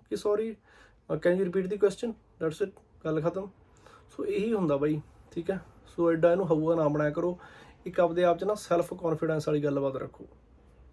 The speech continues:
ਵੀ "ਯਾਰ ਮੈਥੋਂ ਜੋ ਮਰਜ਼ੀ ਪੁੱਛ ਲੈਣ, ਮੈਂ ਤਾਂ ਫੱਟੇ ਚੱਕ ਦੂੰਗਾ।"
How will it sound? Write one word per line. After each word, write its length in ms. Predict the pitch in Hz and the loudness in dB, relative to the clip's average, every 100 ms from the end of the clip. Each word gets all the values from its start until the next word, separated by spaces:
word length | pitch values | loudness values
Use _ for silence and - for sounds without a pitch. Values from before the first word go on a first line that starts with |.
| _ | _
ਵੀ 80 | 156 | -2
"ਯਾਰ 140 | 160 165 | 2 2
ਮੈਥੋਂ 280 | 160 - | 0 -2
ਜੋ 120 | 165 160 | 0 2
ਮਰਜ਼ੀ 300 | 160 151 160 | 0 -2 -4
ਪੁੱਛ 240 | 147 - | -6 -4
ਲੈਣ, 140 | 160 156 - 165 | -6 -6 -10 -6
ਮੈਂ 140 | 151 | -2
ਤਾਂ 100 | 143 | 0
ਫੱਟੇ 200 | 143 139 | -2 -2
ਚੱਕ 220 | 135 - | -4 -4
ਦੂੰਗਾ।" 240 | - - | -12 -12